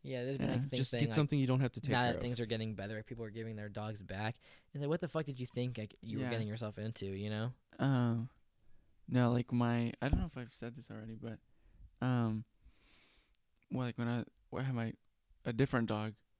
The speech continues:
Speaker 2: um, he, like, you know, we'd walk him every so often, right? And then, um, there was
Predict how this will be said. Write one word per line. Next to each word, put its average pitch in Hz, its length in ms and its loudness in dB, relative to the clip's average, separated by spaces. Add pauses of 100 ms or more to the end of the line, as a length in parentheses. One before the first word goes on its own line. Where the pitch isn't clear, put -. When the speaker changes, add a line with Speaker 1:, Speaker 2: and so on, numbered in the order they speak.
(220)
Speaker 2:
um, 110 420 -2 (480)
he, 123 680 -2 (160)
like, - 240 -8 (320)
you 120 80 -4
know, 110 100 -6
we'd 113 220 -8 (420)
walk 123 300 -6
him 131 180 -4
every 123 180 -6
so 127 140 -8
often, 123 400 -4
right? 123 240 -4
And 120 160 -2
then, 117 240 0 (380)
um, 117 360 2 (1160)
there 127 120 2
was 117 280 2